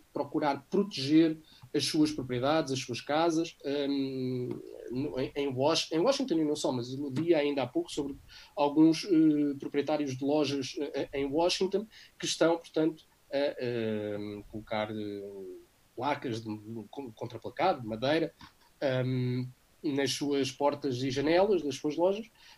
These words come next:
para, eh, impedir que sejam, enfim, saqueados, eh, seja o que for, para impedir que a sua propriedade privada seja de alguma forma, eh, afetada. Zonas, obviamente na Casa Branca, está sempre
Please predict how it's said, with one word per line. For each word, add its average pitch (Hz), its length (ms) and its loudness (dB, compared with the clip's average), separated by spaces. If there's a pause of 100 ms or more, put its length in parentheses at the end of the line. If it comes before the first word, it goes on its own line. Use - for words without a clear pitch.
(160)
para, 185 420 8
eh, 180 260 4
impedir 160 560 2
que - 100 -12
sejam, 135 600 -2
enfim, 123 380 -8
saqueados, - 1000 -6
eh, 87 480 -14
seja 98 260 -16
o 92 60 -16
que - 100 -20
for, 120 180 -8 (140)
para 131 100 -6
impedir 131 280 -4
que 160 80 -2
a 147 40 -2
sua 147 200 -2
propriedade 143 460 -2
privada 135 360 -2
seja 131 260 -6
de 127 80 -4
alguma 123 280 -4
forma, 127 340 -6 (460)
eh, 127 240 0
afetada. 196 640 4 (260)
Zonas, 170 640 8
obviamente 123 380 0
na 127 60 -2
Casa 117 260 -2
Branca, 127 320 2
está - 160 -18
sempre 110 300 -12